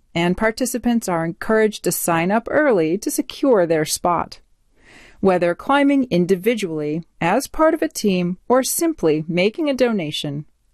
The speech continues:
everyone can play a significant role in honoring the fallen firefighters and their families. We invite local businesses, organizations, and community members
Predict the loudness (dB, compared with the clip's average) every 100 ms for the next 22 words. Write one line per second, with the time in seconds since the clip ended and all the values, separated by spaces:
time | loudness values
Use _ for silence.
0 | -2 0 0 -6 -6 -8 -8 -8 -6 0
1 | 0 0 -2 -2 0 -2 -2 -4 0 0
2 | 0 -2 -6 -20 -10 0 2 2 0 0
3 | 0 -2 0 0 0 0 0 2 2 0
4 | 0 2 2 0 -2 0 -2 -2 -2 0
5 | 2 0 0 0 -2 -2 -6 -8 -12 _
6 | _ _ _ _ _ -20 -20 -6 2 4
7 | 4 2 0 -2 0 0 2 0 0 0
8 | -2 -4 -2 -2 -2 -6 -6 0 2 2
9 | 2 0 0 -2 0 -2 -2 0 0 0
10 | 2 4 4 2 0 -2 -2 -2 -2